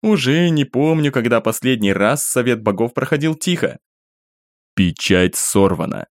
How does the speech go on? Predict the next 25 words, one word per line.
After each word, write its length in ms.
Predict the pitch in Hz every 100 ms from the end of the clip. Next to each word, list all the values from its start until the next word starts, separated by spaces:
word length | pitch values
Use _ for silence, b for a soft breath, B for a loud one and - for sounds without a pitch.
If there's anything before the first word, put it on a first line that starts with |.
| _ _ -
произнёс 540 | 101 92 90 101 -
он 120 | 92
гораздо 420 | 90 90 90 78 80
тише, 520 | - 110 127 - 151
но 380 | 139 127 165 175
эффект 460 | - - 120 -
от 140 | 151 147
этих 260 | 143 143
слов 300 | - 101 110
был 220 | 107 104
просто 420 | 104 90 85 - 98
невероятен. 760 | 107 117 139 147 117 - 58 - _ _ _
Наступила 600 | 95 90 95 - 127 123
гробовая 500 | 101 98 87 92 85
тишина, 560 | - 95 - 82 101 131
и 200 | - 131
большая 500 | 104 135 143 151 135
половина 340 | 120 113 117
присутствующих 960 | 104 98 - 120 - 139 143 - 156 -
с 80 | -
нескрываемым 760 | 110 - 101 92 104 95 92
удивлением 720 | 92 90 87 87 92 113 135 143
взирали 480 | 120 123 104 85 98
на 140 | 127
бога. 460 | 131 131 - 55